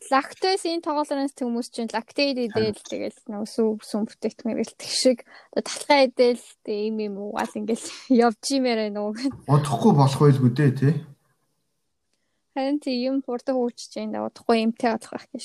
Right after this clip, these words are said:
Speaker 1: найдаж
Speaker 2: Харин.
Speaker 1: байна. Мгм.
Speaker 2: Нэлээд сонирхолтой сэдв байна. Урд нь бас сонсч ийсэн мөртлөө бас сайн мэдэхгүй, мэддэг мөртлөө мэддэггүй ч юм шиг, тий.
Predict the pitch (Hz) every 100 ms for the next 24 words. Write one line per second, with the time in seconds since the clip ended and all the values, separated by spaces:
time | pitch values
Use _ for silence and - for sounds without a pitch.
0 | - - 214 214 294 240 - _ _ _
1 | _ - - _ _ _ _ _ _ -
2 | 240 240 247 247 _ _ _ - - _
3 | - 151 165 208 - 170 196 - - 220
4 | 185 147 127 113 120 120 113 92 120 151
5 | 147 190 147 - 156 160 - - 202 -
6 | 165 135 135 - 147 123 123 - 143 131
7 | 127 131 - 127 117 - - 143 151 160
8 | 175 139 - 143 127 127 127 117 - 107
9 | - - 139